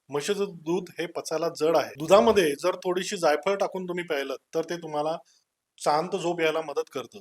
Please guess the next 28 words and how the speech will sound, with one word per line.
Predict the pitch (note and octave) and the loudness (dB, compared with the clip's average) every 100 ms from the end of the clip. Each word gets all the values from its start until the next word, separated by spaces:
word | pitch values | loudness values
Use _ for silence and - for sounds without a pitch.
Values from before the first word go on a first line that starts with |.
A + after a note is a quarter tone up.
| - B2 | -20 -10
दुधामध्ये | C3+ F#3+ G#3+ G3 D3 | 4 4 6 4 0
जर | B2+ D#3 E3+ | 0 -4 -4
तुम्ही | F3+ E3+ | -4 -8
थोडीशी | E3+ E3 E3 | -4 -6 -4
हळद | F#3 E3 F#3+ | -4 2 2
घालून | G3 F#3 G3 _ _ _ - | 2 -2 -4 _ _ _ -8
तुम्ही | E3+ F#3+ | -4 -4
दूध | E3+ F3 | -4 -2
प्यायलात, | E3 C#3 C3 A#2 _ - | 0 0 0 -4 _ -2
तर | F3+ | -2
त्याने | F3+ D#3+ | 2 0
तुमची | F3+ F#3 F3 | -2 -10 -12
पचन | G#3 D#3 F3+ F#3 | -6 -6 -4 -4
प्रक्रिया | E3+ E3 D#3+ | -4 -2 -4
सुधारते, | D3+ D3+ D3 C#3+ D3 _ _ - C3+ | -2 -6 -6 -6 -10 _ _ -8 -2
रोग | F3 G3+ | 0 0
प्रतिकारशक्ती | E3+ E3+ F3+ F3 F3 G3 | -4 -2 -2 -2 -10 -10
सुधारायला | F3+ D#3 D#3 D3+ | -4 0 0 0
मदत | C#3+ | -4
होते, | C3+ B2+ B2 B2 _ _ - | -8 -8 -10 -12 _ _ -14
श्वसन | - D#3 G#3 A3 | -4 -2 2 2
मार्गामध्ये | G#3+ F3 F3 E3+ D#3+ E3 | 4 2 0 -4 -6 -6
साठलेला | D3 - D#3+ D#3 | -6 -4 -4 -4
कफ | F3+ F#3+ - | -4 -4 -4
कमी | D#3 D#3+ | -4 -2
व्हायला | C#3+ C#3+ | -4 -6
मदत | D3 C3+ | -8 -10
होते. | A#2+ - | -12 -14